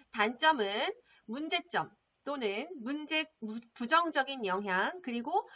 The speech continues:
부정적인 측면, 이것도 다, 아, 같은 뜻이구나 라고 생각하면 되고요. 그리고 뭐 장점, 단점뿐만이 아니라 공통점을 쓸 때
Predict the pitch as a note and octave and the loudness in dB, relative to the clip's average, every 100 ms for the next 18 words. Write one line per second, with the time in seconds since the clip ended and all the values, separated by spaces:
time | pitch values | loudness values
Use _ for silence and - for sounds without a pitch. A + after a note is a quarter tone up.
0 | - - A3 C4 B3 G#3+ A3 E4+ - F4 | -20 -10 -2 0 0 0 -2 -6 -6 -6
1 | C#4 C4+ C4+ - _ _ _ _ A#3+ B3 | 0 2 2 0 _ _ _ _ -2 -2
2 | B3 G#3+ A3+ F#3+ F#3 G3 C#4+ F#4+ - - | 0 -2 -4 -2 4 6 6 2 -8 -12
3 | F#3 F#3 - F#3 - F#4 F#4+ F4 - D#4 | -8 -6 -2 -2 0 -2 -2 -2 -8 -8
4 | C4+ C4+ D4+ E3+ F#3+ F#3+ G#3+ C#4 C4 C4 | 0 6 6 6 2 0 -4 -2 -2 0
5 | B3+ A#3+ A#3+ A3 F#3+ C4+ D4+ F3+ _ _ | 0 0 -4 -4 -2 2 2 0 _ _
6 | - - _ - F4 F#4+ F#4 F#4 F4 A#3+ | -20 -20 _ -4 0 2 4 4 4 4
7 | A#3 A#3+ A#3 C4+ F4+ F4 F4 G3+ A3+ D4+ | 2 6 4 6 2 2 2 0 2 0
8 | D4+ - - E4+ D#4+ D#4 - F#3+ G#3+ A#3+ | 0 -4 -4 2 2 2 0 0 2 4
9 | G3+ A#3 G#3+ - C#4 D#4+ G4+ G4+ F#4+ D4 | 6 6 4 2 -6 -2 2 2 4 2
10 | C#4+ D#4 G3+ F#3 G#3+ G#3+ | 2 -4 -8 -4 -2 -2